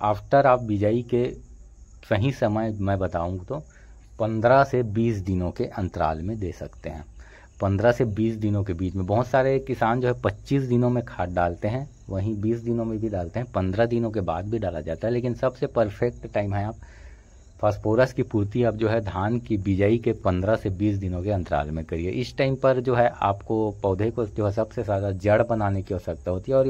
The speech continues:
फास्फोरस की आवश्यकता होती है। तो इस टाइम जो है आप पचास किलो डीएपी अपने दे सकते हैं।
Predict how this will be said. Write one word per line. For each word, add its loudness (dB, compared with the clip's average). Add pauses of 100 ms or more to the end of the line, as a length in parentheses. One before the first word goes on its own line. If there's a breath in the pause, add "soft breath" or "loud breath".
फास्फोरस -2
की -8
आवश्यकता -8
होती -4
है। -8
तो -2
इस -4
टाइम 0
जो -2
है -2
आप -4
पचास 0
किलो 0
डीएपी -4 (960 loud breath)
अपने 2 (540)
दे 4
सकते -2
हैं। -2